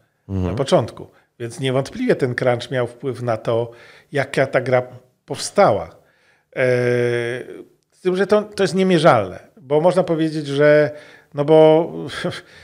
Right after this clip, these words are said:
Speaker 1: <laughs> i to jest kłopot z crunchem generalnie. Nigdy nie, nigdy nie, nie, zawsze gdy jest projekt w crunchu i on się kończy i jest na przykład jeszcze, pfu, sukces, to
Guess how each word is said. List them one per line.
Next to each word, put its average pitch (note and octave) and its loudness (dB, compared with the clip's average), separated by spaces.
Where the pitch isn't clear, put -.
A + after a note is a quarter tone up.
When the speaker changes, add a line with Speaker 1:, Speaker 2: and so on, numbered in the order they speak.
Speaker 1:
<laughs> - -20
i C3+ -16
to G3 4
jest F#3+ 2
kłopot F#3 2
z - -14
crunchem D#3 2
generalnie. G#2+ -10
Nigdy F#3+ -4
nie, D#3 2
nigdy E3+ -4
nie, C#3+ -2
nie, C3+ -10
zawsze F3 -4
gdy C3 -6
jest B2 -8
projekt E3 0
w - -20
crunchu D3 -2
i B2+ -6
on B2 -6
się - -10
kończy C#3 -6
i G#2 -12
jest A#2 -6
na A#2 -6
przykład G2 -10
jeszcze, F2+ -14
pfu, - -14
sukces, D3 -4
to B2 -8